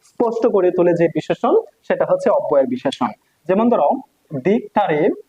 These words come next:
দিকতারে, দিকতারে শতদিক, শতদিক,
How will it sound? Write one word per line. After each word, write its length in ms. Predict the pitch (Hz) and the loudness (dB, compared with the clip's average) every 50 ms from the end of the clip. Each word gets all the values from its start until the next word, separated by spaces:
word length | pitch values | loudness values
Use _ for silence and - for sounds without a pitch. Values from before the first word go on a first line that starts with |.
| _ _ _ _ _ _ _ _ _ _ _ _ - _ _ _ _ _ _ _ - | _ _ _ _ _ _ _ _ _ _ _ _ -20 _ _ _ _ _ _ _ -8
দিকতারে, 840 | 147 127 165 196 - - - - - _ _ - 170 160 160 147 139 156 247 403 - - - _ _ _ _ _ _ _ _ - | -4 0 0 0 0 -2 -6 -10 -16 _ _ -2 -2 0 0 2 2 2 2 0 -2 -8 -16 _ _ _ _ _ _ _ _ -8
দিকতারে 640 | 170 - 180 208 - - - - 208 208 208 220 254 349 381 - - - _ _ _ _ _ _ _ | -4 -2 0 0 -2 -2 0 0 0 2 2 2 0 -2 -4 -8 -12 -20 _ _ _ _ _ _ _
শতদিক, 560 | 190 202 208 202 240 240 208 156 139 135 - - - - - _ _ _ _ _ _ _ _ | -4 -4 -2 0 -2 0 0 0 0 -2 -2 -6 -20 -20 -20 _ _ _ _ _ _ _ _
শতদিক, 580 | - 180 190 190 233 220 196 165 147 170 254 | -4 -2 -2 -2 -2 -2 0 0 0 0 0